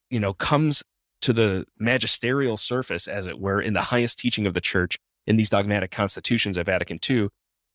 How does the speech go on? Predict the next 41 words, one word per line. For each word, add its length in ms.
Two 160
years 280
after 220
the 80
council 380
closes, 420
Paul 240
the 80
sixth 420
issues 640
a 40
constitution 800
in 80
nineteen 320
sixty-seven 800
where 140
there's 160
some 220
reform 640
of 100
the 80
Curia 400
yet 260
again, 640
basically 340
saying 280
that 120
no 180
longer 440
are 80
we 120
just 200
gonna 160
let 240
cardinals 840
be 120
the 100
ones 260
at 100
the 60
top 400